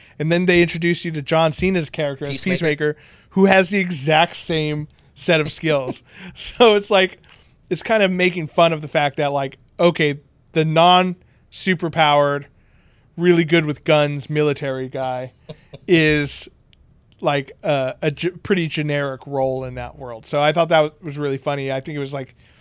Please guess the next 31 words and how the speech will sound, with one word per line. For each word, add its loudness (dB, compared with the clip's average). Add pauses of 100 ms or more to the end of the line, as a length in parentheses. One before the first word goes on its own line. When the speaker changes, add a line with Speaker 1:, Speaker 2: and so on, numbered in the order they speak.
(540)
Speaker 1:
I -2
think 2
maybe 2
that 6
was 0
a, -2
a -4
choice 0
by 0
James -4
Gunn -2
to -8
kind 0
of -2
poke -2
fun -2
at -12
the -12
fact -6
Speaker 2:
Oh, 4
Speaker 1:
that, 2
Speaker 2:
I'm -4
sure. -12 (240)
Speaker 1:
you -8
know, -6 (380)
Destro, 4 (680)
or 2
Deathstroke. -2
Destro 0
is -10
from -14